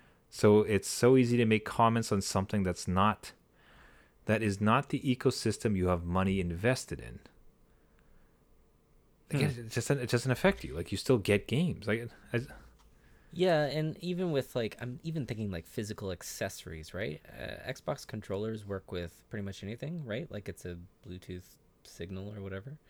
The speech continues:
Speaker 2: Um, so if you bought all those products, they should be working.
Speaker 1: Yeah, the only thing I could imagine it might be would be if
Speaker 2: Like, it's a
Speaker 1: so
Speaker 2: physical
Speaker 1: the, like,
Speaker 2: media,
Speaker 1: like, if,
Speaker 2: right?
Speaker 1: if,
Speaker 2: Like
Speaker 1: if, if the PlayStation, if,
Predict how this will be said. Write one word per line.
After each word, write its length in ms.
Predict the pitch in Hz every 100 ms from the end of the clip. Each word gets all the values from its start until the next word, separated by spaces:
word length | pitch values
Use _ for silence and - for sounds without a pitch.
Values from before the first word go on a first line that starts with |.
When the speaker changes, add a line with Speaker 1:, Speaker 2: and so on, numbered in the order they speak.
| - - - - _ _ -
Speaker 2:
Um, 520 | 95 90 85 82 85
so 140 | 87 -
if 120 | -
you 60 | 90
bought 240 | 90 113
all 100 | 92
those 180 | 85 82
products, 460 | - 104 104 - -
they 100 | 82
should 220 | 80 - 90
be 120 | 85
working. 560 | 87 104 - 95 117 - _ _ _ _ _ _ _ _
Speaker 1:
Yeah, 120 | 113 104
the 240 | 131 139
only 100 | 165
thing 120 | 220
I 80 | 214
could 120 | - 101
imagine 600 | 90 85 87 101 120 123
it 120 | 90
might 360 | 87 87 101
be 160 | - 117
would 260 | 104 92 -
be 540 | 98 92 90 87 90 - _ _ _ _ _ _ _ _ _ _ _ _ _ _ _ _
if 500 | - 127 120 - - - - - _ _ _ _ - _ _ _ _ _ _ _ _ _ _ _ _ _ _ _ _ _ _ _ -
Speaker 2:
Like, 100 | 147 165
it's 80 |
a 80 | 190
Speaker 1:
so 140 | - 254
Speaker 2:
physical 240 | 127 131
Speaker 1:
the, 60 | 120
like, 140 | 113
Speaker 2:
media, 60 | 160
Speaker 1:
like, 100 | 170
if, 60 | 180
Speaker 2:
right? 80 | 180
Speaker 1:
if, 40 |
Speaker 2:
Like 60 | 180
Speaker 1:
if, 140 | 170
if 140 | 165 160
the 60 |
PlayStation, 560 | 160 170 185 180 165 147
if, 240 | 139 -